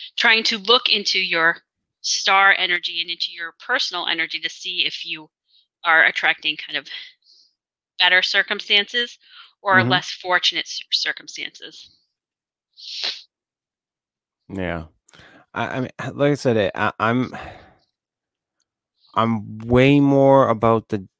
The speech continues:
Speaker 2: the, the, the idea of fate, the, the idea that there's this whole path. But <sighs>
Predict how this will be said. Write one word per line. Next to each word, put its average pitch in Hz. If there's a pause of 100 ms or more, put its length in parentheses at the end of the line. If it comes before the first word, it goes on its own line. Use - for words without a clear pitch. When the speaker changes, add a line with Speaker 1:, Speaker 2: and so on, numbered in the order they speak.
Speaker 2:
the, 98 (140)
the, 101 (340)
the 107
idea 104
of 98
fate, 90
the, 92
the 101
idea 107
that 95
there's 95
this 90
whole 98 (120)
path. - (1400)
But 117 (560)
<sighs> -